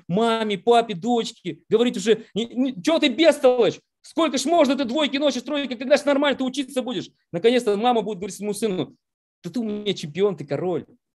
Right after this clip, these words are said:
Ничего, ты двойку исправишь свою. Ты же у меня величайший, ты гений». Представляете, ребенок стал счастливый. Вы можете детей делать счастливыми.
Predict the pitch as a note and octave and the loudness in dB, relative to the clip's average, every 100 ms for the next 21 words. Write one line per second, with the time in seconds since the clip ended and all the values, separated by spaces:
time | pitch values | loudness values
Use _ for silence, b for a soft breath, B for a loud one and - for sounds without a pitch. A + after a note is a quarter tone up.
0 | _ _ F#3 A#3+ A#3+ C4+ B3+ - F#3+ A3 | _ _ -4 -4 -2 -4 -4 -8 -2 -2
1 | E3+ D#3+ B3 G#3 C#3+ - F3 A2 - _ | -2 -2 0 0 -2 -6 -8 -8 -12 _
2 | _ _ G3 F#3+ G3 F3 F3 - - A3 | _ _ -10 -4 -4 -4 -6 -10 -2 0
3 | F#3 C#3+ C#3 D3+ G3 F#3 A2+ - _ _ | 0 -6 -12 -8 -6 -6 -6 -14 _ _
4 | _ b b b - G#3+ A3 A3 A#3+ G3+ | _ b b b -4 2 4 6 6 6
5 | - G3+ F#3+ C4+ A#3 - - A3 A3 G3+ | 2 -2 2 2 0 -4 -6 -6 -8 -4
6 | B3 F3 F#3 G#3 A3+ A3+ G3 A#3 C#4 A#3 | -2 0 2 2 2 0 -6 -4 -4 -2
7 | C4 A#3 A#3 - C4 G3+ - | 0 -2 -2 -6 -4 -6 -8